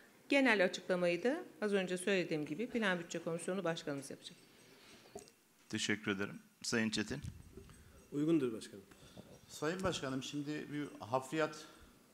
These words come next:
Speaker 4: konusu, atık konusu var herhalde. On lira dediler. Bir açıklama yaparlar mı onunla ilgili?
Speaker 2: Evet, bu konuyla ilgili daha önce komisyonlarda dört sekiz geçmiş.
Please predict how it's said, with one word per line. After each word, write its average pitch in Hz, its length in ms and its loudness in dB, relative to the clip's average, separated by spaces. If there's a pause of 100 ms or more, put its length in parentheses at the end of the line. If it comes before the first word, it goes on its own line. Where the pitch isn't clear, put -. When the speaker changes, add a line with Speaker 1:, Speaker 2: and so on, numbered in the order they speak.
(160)
Speaker 4:
konusu, 127 600 -2
atık - 320 -10
konusu 107 360 -6
var 90 120 -4
herhalde. 98 280 -4
On 127 340 0
lira 98 300 -2 (360)
dediler. 117 360 -6 (200)
Bir 127 380 -8
açıklama 156 400 -2
yaparlar 156 380 -2
mı 147 100 -4
onunla 104 180 -4
ilgili? 104 280 -8 (2250)
Speaker 2:
Evet, 120 240 0 (100)
bu 123 80 -6
konuyla 117 440 -2
ilgili 110 640 0 (360)
daha 117 220 2
önce 101 360 -2
komisyonlarda 98 920 0
dört 107 180 0
sekiz 85 440 -4
geçmiş. 82 500 -4